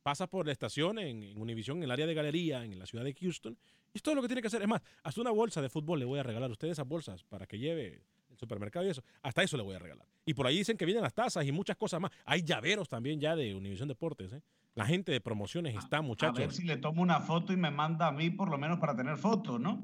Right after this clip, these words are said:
Speaker 1: Se la vamos a llevar, se la vamos a llevar en septiembre a, a Nicaragua, Camilo, ¿eh? Se la vamos a llevar.
Speaker 2: Mire, Alex, que le tengo rápidamente,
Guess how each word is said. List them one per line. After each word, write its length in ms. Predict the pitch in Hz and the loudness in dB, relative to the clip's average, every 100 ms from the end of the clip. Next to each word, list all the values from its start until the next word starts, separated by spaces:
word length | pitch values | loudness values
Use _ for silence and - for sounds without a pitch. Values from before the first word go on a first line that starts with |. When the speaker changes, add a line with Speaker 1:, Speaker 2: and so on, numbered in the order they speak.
| - | -4
Speaker 1:
Se 60 | 110 | 0
la 80 | |
vamos 180 | 113 151 | 2 2
a 60 | 131 | 2
llevar, 300 | 107 117 78 | 4 4 2
se 80 | 95 | 0
la 80 | 113 | -2
vamos 200 | 147 135 | 0 0
a 60 | |
llevar 240 | 107 123 131 | 2 2 2
en 80 | |
septiembre 480 | 101 92 127 127 95 | -2 -2 0 2 0
a, 240 | 78 71 67 | -2 -8 -8
a 80 | 98 | -6
Nicaragua, 480 | 92 104 127 90 | -2 2 2 2
Camilo, 380 | 80 104 104 73 | -4 -2 -2 -4
¿eh? 100 | 143 - _ | -10 -10 _
Se 100 | - | -4
la 60 | 101 | -2
vamos 200 | 131 107 | 0 0
a 40 | |
llevar. 260 | 170 170 175 | 4 4 4
Speaker 2:
Mire, 280 | 220 240 233 | 4 4 4
Alex, 400 | 220 226 202 - | 4 2 0 0
que 200 | 185 175 | 2 4
le 140 | 175 | 2
tengo 280 | 175 220 233 | 0 2 4
rápidamente, 1040 | 208 220 202 220 208 208 170 175 175 165 | 4 4 4 4 4 4 4 2 0 -2